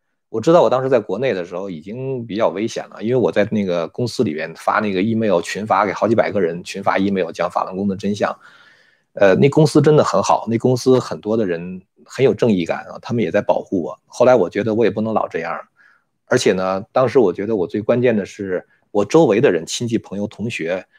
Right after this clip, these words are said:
包括以前我的老师什么之类的，我都跟他们讲过一圈真相了。所以我觉得再待下去的话，呃，也就接触这些人了。所以后来我觉得我还是出国吧，啊，我觉得我出国的话能够做的事情更多一点儿。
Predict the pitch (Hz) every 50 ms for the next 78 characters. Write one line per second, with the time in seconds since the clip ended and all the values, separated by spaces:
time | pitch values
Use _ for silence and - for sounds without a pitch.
0 | _ _ _ _ _ 120 120 123 127 - 80 - - 85 104 107 95 95 104 -
1 | - - - - 113 101 98 87 90 - 107 104 98 90 82 78 87 - 127 131
2 | 139 131 - 123 117 117 - 110 - 87 98 101 - - 117 107 113 120 123 131
3 | 131 107 87 78 - - - 123 127 123 98 80 - 101 107 120 123 117 - -
4 | _ _ _ _ - 143 127 - 131 135 143 123 107 - 113 101 95 - 101 98
5 | 92 - - - - - - - _ _ _ _ - 92 92 107 123 - - 104
6 | 113 120 156 165 139 - 139 135 117 90 107 101 92 101 92 87 62 69 - -
7 | - - - 117 107 104 - 104 107 107 104 87 - - 98 104 98 87 - 92
8 | 95 - - 95 - - 101 98 - - - - - - - _ _ 92 90 87
9 | 87 - 110 123 139 123 90 - - - 117 107 90 90 98 98 - 104 90 85
10 | 87 95 110 107 101 - 117 95 92 92 - 107 110 104 - 120 110 104 117 110
11 | 117 117 101 95 - -